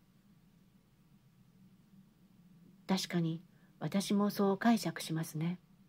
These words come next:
必要以上に相手の話を中断させたくないのか、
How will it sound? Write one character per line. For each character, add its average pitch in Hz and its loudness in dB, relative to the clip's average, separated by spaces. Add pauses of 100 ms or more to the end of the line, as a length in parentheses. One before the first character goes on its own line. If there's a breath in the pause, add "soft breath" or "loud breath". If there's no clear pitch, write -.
(2000)
必 - -2
要 262 8
以 285 6
上 240 4
に 170 0
相 196 0
手 226 0
の 220 2
話 220 0
を 170 2
中 214 -2
断 220 0
さ 214 -4
せ - -6
た 233 -4
く 226 -2
な 226 2
い 220 2
の 185 0
か、 170 -6